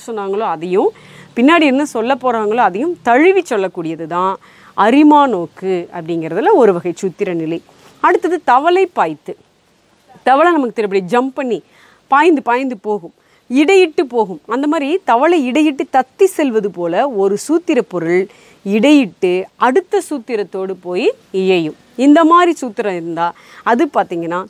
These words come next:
தவளை பாய்த்துங்கிற நிலைக்குள்ள அடங்கும். அடுத்து பருந்தின் வீழ்வு. பருந்து பார்த்தீங்கன்னா ரொம்ப உயரமா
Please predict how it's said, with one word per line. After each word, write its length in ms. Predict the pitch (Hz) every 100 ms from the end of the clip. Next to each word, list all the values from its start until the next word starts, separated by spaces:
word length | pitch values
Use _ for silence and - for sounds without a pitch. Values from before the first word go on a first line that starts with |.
| _
தவளை 420 | 254 285 311 311 -
பாய்த்துங்கிற 580 | 175 165 - 214 196
நிலைக்குள்ள 580 | 180 185 202 196 175 180 - - _
அடங்கும். 480 | 160 160 156 160 _ _ _ _ _
அடுத்து 360 | 320 330 - -
பருந்தின் 560 | 302 370 392 381 349
வீழ்வு. 460 | 240 277 277 214 170 _ _ _ _ _ _
பருந்து 400 | 269 294 403 403 349
பார்த்தீங்கன்னா 520 | 254 269 320 269 294
ரொம்ப 420 | 240 254 277 226
உயரமா 760 | 240 254 269 277 277 285 311